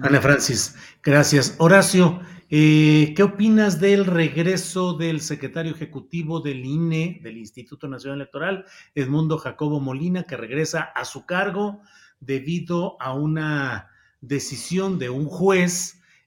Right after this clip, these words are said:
eh, que no es la definitiva, que no está yendo al fondo del asunto, pero que ya ordena hoy en lo inmediato que ya se restituya en su cargo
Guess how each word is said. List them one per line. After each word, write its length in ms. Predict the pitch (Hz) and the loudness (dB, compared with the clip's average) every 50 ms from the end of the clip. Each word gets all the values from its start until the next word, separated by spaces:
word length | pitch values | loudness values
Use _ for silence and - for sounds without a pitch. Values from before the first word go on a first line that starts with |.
| _ | _
eh, 440 | - 135 135 135 131 131 131 123 - - | -10 -8 -6 -4 -4 -6 -6 -8 -6 -6
que 100 | 139 131 | -4 0
no 140 | 143 165 | 2 2
es 80 | 190 180 | 2 2
la 100 | 190 185 | 0 0
definitiva, 640 | 175 165 175 180 175 160 170 180 180 175 190 196 190 | -2 -2 -2 -4 -4 -4 -4 -4 -4 -2 -4 -4 -6
que 100 | 185 131 | -8 -10
no 140 | 107 110 127 | -8 -8 -8
está 180 | 139 - - 156 | -8 -6 -6 -6
yendo 300 | 131 147 151 156 151 151 | -4 -4 -4 -4 -4 -4
al 80 | 135 | -6
fondo 280 | - 156 151 147 156 151 | -6 -8 -8 -6 -6 -6
del 120 | 151 147 | -6 -6
asunto, 420 | 151 143 - 170 165 156 - 185 185 | -8 -8 -8 -8 -8 -8 -10 -10 -10
pero 220 | - 139 127 120 | -8 -10 -10 -10
que 140 | - 123 107 | -12 -14 -12
ya 240 | 92 139 139 - - - | -10 -8 -8 -8 -10 -10
ordena 540 | - 147 147 - 139 156 151 156 160 160 - _ - | -12 -12 -10 -10 -8 -8 -6 -6 -8 -10 -14 _ -12
hoy 300 | 175 180 180 175 175 _ _ _ _ _ | -8 -8 -8 -8 -10 _ _ _ _ _
en 140 | - 147 143 | -6 -4 -2
lo 100 | 147 151 | 0 0
inmediato 640 | 151 156 170 170 170 175 165 160 - - 180 185 185 _ _ _ _ _ _ | 0 0 0 -2 -2 -2 -2 -4 -4 -6 -8 -8 -8 _ _ _ _ _ _
que 480 | - 160 165 165 160 160 202 160 165 - | -6 -2 0 0 0 0 -2 -4 -10 -12
ya 380 | 117 131 127 131 135 175 - _ - - | -10 -8 -6 -6 -6 -8 -10 _ -14 -12
se 220 | - - 139 131 | -10 -8 -8 -8
restituya 680 | 120 127 120 - - 139 - _ - 170 170 143 156 131 | -8 -8 -10 -10 -10 -12 -14 _ -8 -8 -6 -6 -6 -8
en 80 | 113 | -8
su 140 | 110 - 107 | -12 -16 -14
cargo 440 | - 135 131 131 123 127 127 127 | -10 -10 -10 -10 -10 -12 -12 -14